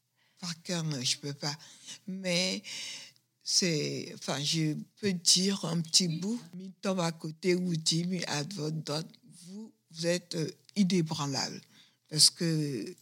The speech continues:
Jésus est avec vous. Et j'aime bien aussi le psaume vingt-trois. L'Éternel est mon berger. Je ne manquerai de rien.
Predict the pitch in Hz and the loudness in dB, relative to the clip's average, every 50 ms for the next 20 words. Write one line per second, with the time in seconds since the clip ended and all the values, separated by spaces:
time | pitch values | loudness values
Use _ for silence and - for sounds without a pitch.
0 | - - - - 175 165 156 160 175 185 170 156 151 156 156 - 143 135 127 131 | -8 4 6 6 8 8 6 4 2 2 0 0 0 -2 -2 -4 -4 -4 -4 -6
1 | 131 123 - - - - _ _ _ _ _ _ _ _ _ _ _ _ _ _ | -8 -10 -10 -14 -16 -16 _ _ _ _ _ _ _ _ _ _ _ _ _ _
2 | _ 165 160 139 135 - - 180 156 - - 170 185 175 - - 190 185 180 170 | _ -20 -20 -20 -20 -10 0 4 6 6 6 6 4 0 0 2 4 4 6 6
3 | - - - 160 151 160 143 147 147 - - 175 170 170 170 - 139 139 131 - | 6 6 6 4 0 -2 -2 2 2 2 2 2 0 -4 -4 -2 -4 -4 -4 -6
4 | - - 135 117 107 - - - - _ _ - 165 156 - - 147 143 147 156 | -8 -6 -4 -4 -4 -6 -10 -20 -20 _ _ -10 -10 -8 -4 -2 -2 -2 0 0
5 | 156 156 151 147 147 143 139 139 - - - - - - - - - - - _ | 0 0 0 0 -4 -6 -6 -10 -12 -10 -8 -2 2 4 4 4 2 -2 -14 _
6 | _ _ - - - 165 156 156 160 156 147 143 143 - 147 127 - 131 123 - | _ _ 0 2 2 4 4 4 4 2 2 0 -2 -4 -6 -4 -4 -6 -6 -6
7 | 120 - - 123 120 127 131 - | -6 -6 -6 -4 -4 -6 -6 -8